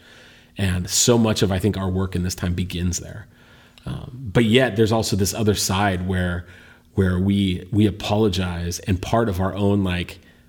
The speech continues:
sorrow and grief and lament at the state of the church, the ways, the ways we've perpetuated, the ways we've contributed, is to then try to make it better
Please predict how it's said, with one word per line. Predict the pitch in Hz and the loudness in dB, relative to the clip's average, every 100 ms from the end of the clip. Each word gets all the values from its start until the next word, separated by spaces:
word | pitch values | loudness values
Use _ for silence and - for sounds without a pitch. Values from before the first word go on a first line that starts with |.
| _ | _
sorrow | - - 98 101 120 127 | -2 0 0 0 0 0
and | 95 | -2
grief | 87 90 92 127 - | -2 -2 0 0 -2
and | 104 90 | 0 0
lament | 85 85 98 147 - - | 0 0 0 -2 -6 -10
at | 95 | -4
the | 95 | -2
state | - 92 95 - | -2 -2 -2 -4
of | |
the | 87 | -8
church, | 82 95 107 | -4 -2 0
the | 104 | 2
ways, | 98 92 95 - - | 2 0 -6 -10 0
the | 104 | 4
ways | 107 90 | 4 4
we've | 107 110 | 2 2
perpetuated, | 107 110 104 127 120 | 0 0 0 2 2
the | 110 | 2
ways | 92 87 | 0 0
we've | 101 101 | 0 0
contributed, | 92 - 95 113 147 147 - - - - _ | -2 0 -2 -2 -4 -6 -12 -20 -20 -20 _
is | - - | 0 2
to | 117 | 4
then | 117 | 4
try | 110 120 113 | 2 2 2
to | |
make | 110 104 | 2 2
it | 95 | 0
better | 95 110 - 113 | -2 -4 -6 -10